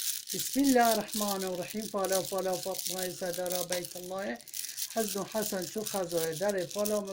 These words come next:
baki. Bismillahirrahmanirrahim. Havar Xude u peygamber çevge hasad u bakila betinden. Havar Xude u nebiye, peygamber u ashabiye üye. Bismillah sizi seviyor, sevmiyor.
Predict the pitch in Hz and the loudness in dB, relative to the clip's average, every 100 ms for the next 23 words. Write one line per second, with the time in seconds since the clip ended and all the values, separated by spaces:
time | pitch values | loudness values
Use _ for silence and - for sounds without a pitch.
0 | 180 160 139 190 214 - - - - 180 | -4 -4 -4 -8 -8 -10 -12 -12 -10 -8
1 | - 240 247 208 196 - 196 185 180 175 | -2 0 2 0 0 -4 -6 -6 -4 -4
2 | 175 175 - 143 - 180 - - - - | -4 -8 -14 -10 -4 -2 -4 -10 -14 -12
3 | - 208 226 269 262 220 208 226 214 220 | -2 4 6 4 2 0 4 2 2 0
4 | 196 196 185 214 233 220 185 196 214 208 | 0 -4 0 0 0 -2 -2 -2 -2 -4
5 | - 220 208 185 185 - 180 175 165 170 | -4 -4 -4 -4 -4 -6 -2 0 2 0
6 | 165 165 160 190 240 - - - - - | 0 -4 0 2 2 -2 -14 -18 -14 -4
7 | 233 233 214 - 208 202 190 185 220 190 | 0 2 0 -2 -2 -2 -2 -2 -4 -4
8 | 185 180 175 208 190 185 190 208 196 190 | -4 -2 0 -2 -2 -4 -2 -2 -2 -4
9 | - 175 175 165 190 190 175 175 220 240 | -6 -2 -2 0 0 2 2 4 4 2
10 | - - - - _ 208 226 - 240 269 | -4 -18 -20 -20 _ -2 -2 2 4 6
11 | 247 226 214 185 208 202 247 - 226 208 | 6 6 4 2 -2 -2 -2 2 4 4
12 | 202 254 254 240 - 240 247 220 185 165 | 4 6 6 6 4 6 6 6 4 6
13 | 165 147 | 4 2